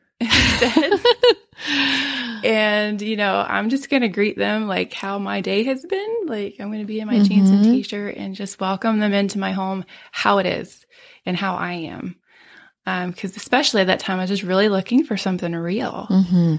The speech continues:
Speaker 1: and that I could be myself and be accepted that way and
Speaker 2: Mm-hmm.
Speaker 1: belong. And so, um, so yeah, they all showed up, and I was just like, you know, "Come into the living room, just make yourself at home."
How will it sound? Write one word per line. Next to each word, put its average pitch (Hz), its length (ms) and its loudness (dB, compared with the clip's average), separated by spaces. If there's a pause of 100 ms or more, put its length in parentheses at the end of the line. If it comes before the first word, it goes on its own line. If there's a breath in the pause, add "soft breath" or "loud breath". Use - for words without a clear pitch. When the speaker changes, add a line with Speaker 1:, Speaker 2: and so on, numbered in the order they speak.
(200)
Speaker 1:
and 180 160 -2
that 180 100 -4
I 185 140 -2
could 180 180 -6
be 185 140 0
myself 185 440 -4
and 180 240 -4
be 190 140 -4
accepted - 680 -10
that - 180 -10
way 196 180 -12
and 196 140 0
Speaker 2:
Mm-hmm. 180 140 4
Speaker 1:
belong. 214 460 6 (640 soft breath)
And 202 160 -4
so, 185 400 -6
um, 175 380 -10 (400)
so - 160 -4
yeah, 247 260 4
they 220 140 0
all 226 160 0
showed 220 220 0
up, 233 180 0
and 208 80 -4
I 196 60 -4
was 202 100 -6
just 214 160 -8
like, 202 160 0
you 220 120 0
know, 220 100 2
"Come 240 200 -2
into 277 180 2
the 320 60 -2
living 269 260 2
room, 269 320 2
just 240 160 -6
make 208 180 -2
yourself 247 320 -4
at - 60 -10
home." 233 580 -2